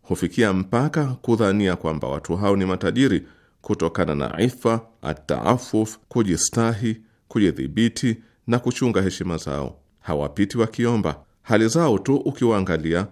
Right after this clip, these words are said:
utajua kwamba kweli hawa ni wahitaji, lakini si ombaomba. Ama katika kipande cha pili cha hikma hii ya sitini na nane, Imamu Ali alayhi salam anasema shukrani ni pambo la utajiri. Taban, kama tunavyojua,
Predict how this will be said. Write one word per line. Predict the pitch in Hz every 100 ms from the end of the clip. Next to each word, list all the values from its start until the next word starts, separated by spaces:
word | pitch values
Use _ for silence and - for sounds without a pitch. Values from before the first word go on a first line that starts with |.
| _ -
utajua | 113 - 104 98
kwamba | - 82 69
kweli | - 98 127 117
hawa | 98 120 104 104 _ _
ni | 87
wahitaji, | 82 73 82 67 82 69 62 55 _ _ _ _
lakini | - 71 - 127 73 71 - _
si | - - 76
ombaomba. | 80 82 80 76 73 69 - _ -
Ama | 104 110 117
katika | 131 180 156
kipande | 135 139 135
cha | 139
pili | 123 156
cha | 156 117
hikma | 110 110 123 101
hii | 120
ya | 110
sitini | - - 87
na |
nane, | 85 110 135 139 113 -
Imamu | 107 101
Ali | 95 127
alayhi | 127 104 101 98
salam | - 78 110 113 80 - - -
anasema | - 76 - 110 80
shukrani | - 95 - 101 127 151 147
ni | 120
pambo | 113 113 101 85
la |
utajiri. | 80 - 69 73 69 - _ _ _ -
Taban, | 90 69 67 62
kama | - 82
tunavyojua, | 76 76 71 69 131 117